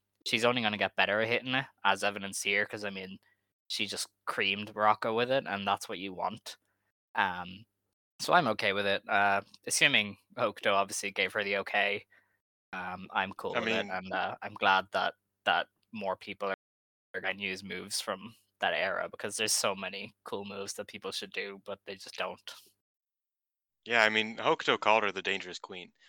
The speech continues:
Speaker 2: so it's like, sounds like a pretty big stamp of approval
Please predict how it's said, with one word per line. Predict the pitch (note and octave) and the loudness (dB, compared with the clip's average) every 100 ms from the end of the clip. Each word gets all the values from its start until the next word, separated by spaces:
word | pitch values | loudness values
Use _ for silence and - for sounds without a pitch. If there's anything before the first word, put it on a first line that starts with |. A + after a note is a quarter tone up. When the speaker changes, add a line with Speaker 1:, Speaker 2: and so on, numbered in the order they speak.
| _ | _
Speaker 2:
so | - - F2+ | -12 -8 -8
it's | - | -10
like, | F2+ F2+ - _ _ _ _ _ _ _ _ - | -12 -14 -18 _ _ _ _ _ _ _ _ -2
sounds | C3 A2+ | 2 4
like | G2+ G2 | 2 -4
a | |
pretty | - G#2 F2+ E2 _ _ _ _ - | -4 -4 -6 -12 _ _ _ _ -4
big | A#2 - | -2 -2
stamp | - G#2+ - | 0 0 0
of | G2 | -10
approval | F2 G#2 F#2 F2 E2 | -12 -10 -10 -12 -16